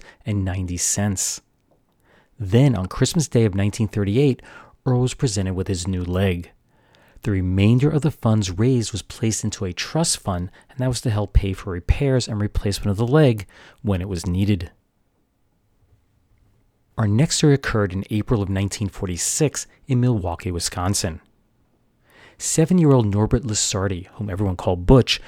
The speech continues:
was walking home from school one day and saw three high school boys with a mouse. Now, the boys were being quite rough with the mouse, and when Butch questioned what they intended to do with the mouse,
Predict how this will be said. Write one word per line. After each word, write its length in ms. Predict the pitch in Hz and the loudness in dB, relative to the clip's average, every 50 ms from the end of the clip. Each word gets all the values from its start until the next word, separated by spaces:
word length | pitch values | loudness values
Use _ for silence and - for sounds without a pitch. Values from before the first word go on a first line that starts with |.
| - - - - - - | -18 -20 -20 -16 -4 -2
was 160 | 135 - 98 | 0 0 2
walking 380 | 101 104 107 131 - - 160 123 | 2 2 2 2 2 2 0 2
home 120 | 127 143 | 2 0
from 140 | 123 123 117 | 0 0 -2
school 340 | - - - - 160 185 175 | -2 -2 0 2 2 2 4
one 160 | 160 135 120 | 4 4 2
day 180 | 101 101 101 101 | 2 0 0 -2
and 120 | 107 101 | -4 -6
saw 180 | - - 104 92 | -6 -6 -6 -6
three 440 | - - - - - 120 123 139 | -8 -10 -10 -4 -2 0 0 0
high 260 | 147 120 - - 143 151 | -2 -6 -6 -6 -4 -4
school 240 | - - - 127 | -2 0 0 0
boys 360 | 110 90 98 92 90 90 87 - | 0 0 -2 -2 -2 -4 -4 -4
with 120 | 98 90 | -4 -4
a 60 | 92 92 | -4 -4
mouse. 640 | 90 87 85 85 90 95 87 82 - - - - - _ _ _ _ _ _ _ _ _ _ _ _ _ _ _ _ _ _ - | -6 -6 -4 -4 -4 -4 -4 -4 -4 -4 -4 -6 -10 _ _ _ _ _ _ _ _ _ _ _ _ _ _ _ _ _ _ -4
Now, 60 | 123 | -4
the 60 | 123 | -2
boys 280 | 113 - 185 190 - 170 | -2 -2 -2 -2 -2 0
were 40 | |
being 200 | 131 147 127 110 | 0 0 0 0
quite 240 | - - - 143 120 110 | 0 0 -2 0 -2 -4
rough 420 | 101 95 101 107 107 123 - - | -4 -4 -2 0 0 0 0 0
with 140 | 127 110 - | 0 0 0
the 60 | 95 | -4
mouse, 340 | 90 90 87 85 90 - - | -6 -4 -4 -6 -8 -8 -6
and 80 | 113 | -4
when 140 | 101 98 92 | -4 -4 -4
Butch 340 | 92 - - 127 - - - | -4 -2 -2 -2 -2 -6 -8
questioned 560 | - - - - - 147 147 135 - 139 120 | -6 -6 -4 -2 0 2 2 2 2 2 2
what 120 | 110 107 - | 0 0 0
they 100 | - 101 | -2 -2
intended 340 | 98 95 - 113 107 98 - | -2 -2 -4 -4 -4 -4 -4
to 100 | - 101 | -6 -8
do 320 | 87 92 90 - - 170 180 | -8 -8 -6 -2 0 4 6
with 180 | 202 190 - | 4 4 4
the 60 | - | 2
mouse, 420 | 101 92 90 85 85 85 87 - | -2 -2 -2 -4 -4 -4 -6 -8